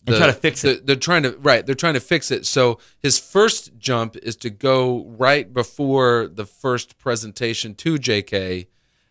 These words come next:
Speaker 2: in order to get himself to stop.
Speaker 1: Yes.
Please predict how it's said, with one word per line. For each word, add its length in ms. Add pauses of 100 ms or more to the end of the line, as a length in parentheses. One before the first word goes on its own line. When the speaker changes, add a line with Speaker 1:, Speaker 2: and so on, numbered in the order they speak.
Speaker 2:
in 160
order 260
to 180
get 300
himself 520
to 100
stop. 480 (520)
Speaker 1:
Yes. 560